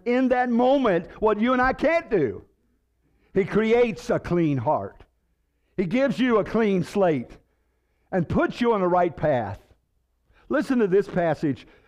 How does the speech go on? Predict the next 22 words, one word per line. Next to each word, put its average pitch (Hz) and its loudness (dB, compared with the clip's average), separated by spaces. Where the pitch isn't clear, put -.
from 165 -2
Psalm 160 0
fifty-one, 156 -2
which 151 -2
we 156 0
read 156 2
last 147 0
week. 151 -2
Actually, 170 -2
I'm 143 -2
gonna 170 0
read 202 0
Psalm 131 -2
fifty-one 110 -4
to 110 -4
you. 78 -8
"Create 214 2
in 247 2
me 220 0
a 208 -2
clean 208 0
heart 190 0